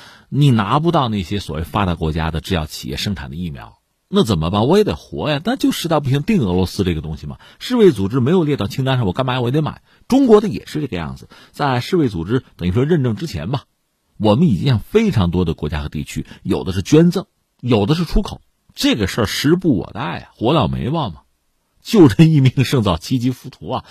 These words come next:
这个忙该帮我们是帮的，我们是一个开放的态度。当然现在我说这世卫组织等于说把它列到这个紧急使用的清单上之后呢，那么很多国家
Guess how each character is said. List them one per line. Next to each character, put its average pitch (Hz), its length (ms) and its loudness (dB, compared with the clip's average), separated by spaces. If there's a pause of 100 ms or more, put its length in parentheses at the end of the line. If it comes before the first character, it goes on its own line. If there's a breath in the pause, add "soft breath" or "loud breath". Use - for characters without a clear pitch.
(120)
这 196 100 2
个 139 80 6
忙 113 200 6
该 165 160 -2
帮 160 180 0
我 - 140 -10
们 87 100 -16
是 92 80 -14
帮 180 320 -6
的， - 80 -14 (180)
我 85 200 -2
们 104 100 0
是 180 140 -2
一 175 40 0
个 156 120 -2 (180 loud breath)
开 185 220 0
放 127 160 -8
的 82 80 -12
态 - 240 -12
度。 - 160 -20 (260 soft breath)
当 190 100 2
然 226 100 4
现 214 160 0
在 156 100 2
我 76 180 -2
说 143 180 -6 (180 soft breath)
这 - 120 -8
世 220 200 -2
卫 143 120 4
组 78 180 -8
织 101 200 -6
等 87 120 -4
于 95 60 -2
说 113 80 -2
把 82 100 -4
它 87 120 -6
列 131 160 -2
到 92 140 -8
这 78 100 -12
个 58 120 -14
紧 87 200 -6
急 127 80 0
使 - 160 -6
用 90 100 -4
的 190 60 0
清 - 200 -6
单 151 120 -2
上 101 120 -4
之 - 120 -8
后 202 280 -2
呢， 71 120 -10 (320 loud breath)
那 127 100 -4
么 113 100 0
很 82 420 -2
多 135 200 2
国 69 220 -10
家 69 260 -14